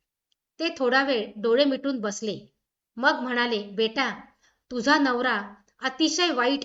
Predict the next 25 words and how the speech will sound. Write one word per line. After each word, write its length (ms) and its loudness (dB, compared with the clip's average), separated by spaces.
अशा 160 -6
संकटात 480 -4
अडकला 360 -4
आहे. 320 -8
मुळात 400 0
मायोंक 520 2
गाव 380 0
हे 140 -4
संपूर्ण 640 -2
बंगालमध्ये 880 -2
जारण 440 2
मारण, 480 -2
जादू 340 -2
टोणा 400 -2
यासाठी 440 0
प्रसिद्ध 460 -6
आहे. 300 -10
इथे 260 0
घराघरात 640 0
या 180 -2
विद्येचा 500 2
वारसा 420 -2
पिढ्यानपिढ्या 720 0
चालू 300 -4
आहे. 220 -6